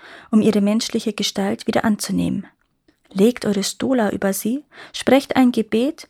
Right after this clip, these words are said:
und ihr werdet sehen, dass sie Mensch werden wie ich.“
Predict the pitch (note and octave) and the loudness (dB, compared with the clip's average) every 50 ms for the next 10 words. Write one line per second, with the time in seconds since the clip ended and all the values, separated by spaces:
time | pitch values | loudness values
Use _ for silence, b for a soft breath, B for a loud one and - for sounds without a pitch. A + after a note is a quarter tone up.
0 | _ _ _ _ _ - B3 A#3+ - B3 A3+ A3 G#3+ G#3+ G#3 - - - G#3 G#3+ | _ _ _ _ _ 0 2 4 4 4 4 4 2 0 0 -2 -4 -2 0 0
1 | A#3 B3+ C#4 D4+ - _ _ - A3 A3 - - G3+ F#3+ F3+ F#3+ - - - G3 | 0 0 -2 -4 -8 _ _ -4 -4 -2 -2 -2 -2 -2 -2 -2 -4 -4 -4 -4
2 | G3 G3 G3+ A#3+ A#3+ A3+ _ _ B3 - - F#3+ F#3 - - - | -4 -4 -4 -6 -6 -8 _ _ -10 -6 -6 -6 -6 -8 -12 -18